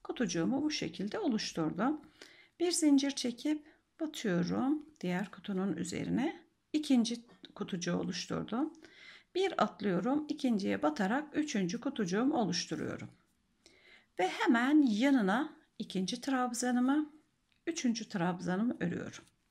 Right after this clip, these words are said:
Üç trabzanımdan sonra bir zincir, bir atlıyorum, bir kutucuk.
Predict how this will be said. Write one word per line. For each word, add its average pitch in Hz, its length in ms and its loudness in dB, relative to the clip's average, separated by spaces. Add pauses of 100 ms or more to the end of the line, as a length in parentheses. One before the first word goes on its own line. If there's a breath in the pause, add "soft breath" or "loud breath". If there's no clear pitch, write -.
(920 soft breath)
Üç 415 160 -4
trabzanımdan 208 800 2
sonra 175 460 0
bir 320 160 8
zincir, 196 840 2 (420)
bir 330 240 0
atlıyorum, 247 760 0 (1300)
bir 311 240 0
kutucuk. - 500 -8